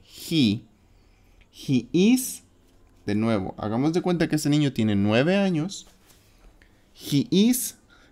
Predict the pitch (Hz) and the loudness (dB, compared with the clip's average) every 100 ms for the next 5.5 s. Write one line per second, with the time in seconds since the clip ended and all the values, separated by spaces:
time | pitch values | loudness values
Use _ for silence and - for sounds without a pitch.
0 | _ - 117 131 160 185 208 - - 127 | _ 0 4 4 4 2 0 -4 -14 -8
1 | 127 135 143 147 - - 113 90 - - | -2 0 0 -2 -8 -4 -4 -4 -8 -16
2 | - _ _ _ _ _ - - - 104 | -20 _ _ _ _ _ -20 -16 -6 -4
3 | 113 147 143 139 143 147 139 107 104 104 | -2 -2 -2 0 2 0 -2 -4 -4 -6
4 | 101 - 127 175 196 135 110 101 101 101 | -6 -6 -2 -2 -2 -2 -2 -2 -4 -6
5 | 98 92 - - | -8 -10 -12 -16